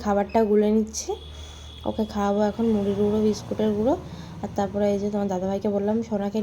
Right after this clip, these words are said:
নিয়ে এসো, তা নিয়ে আসলে ওই যে নিয়ে এসে এখন খেলা করছে। এবার খাইয়ে দাইয়ে আবার যাবো ওর পিসিমণির বাড়িতে, কারণ ওর দিদিভাইয়ের সঙ্গে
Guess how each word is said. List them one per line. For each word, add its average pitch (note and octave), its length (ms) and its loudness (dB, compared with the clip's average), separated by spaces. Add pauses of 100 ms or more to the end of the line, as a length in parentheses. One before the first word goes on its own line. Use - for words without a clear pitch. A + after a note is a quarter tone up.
নিয়ে G3+ 220 0
এসো, C#4 180 -4 (160)
তা A#3 80 -2 (100)
নিয়ে G#3 220 2
আসলে G#3+ 260 -4
ওই G#3+ 80 0
যে G#3+ 140 0
নিয়ে G3+ 140 -2
এসে G#3 140 -8
এখন G#3 200 -2
খেলা G3 260 -2
করছে। G3+ 300 -4 (1400)
এবার G#3+ 260 -2
খাইয়ে G#3 320 4
দাইয়ে G#3+ 360 6
আবার G#3 140 4 (100)
যাবো G3+ 240 0
ওর G#3 100 -2
পিসিমণির G3+ 540 0
বাড়িতে, G3+ 300 0 (760)
কারণ G#3+ 240 0
ওর G#3 100 0
দিদিভাইয়ের G#3+ 440 4
সঙ্গে A3 180 2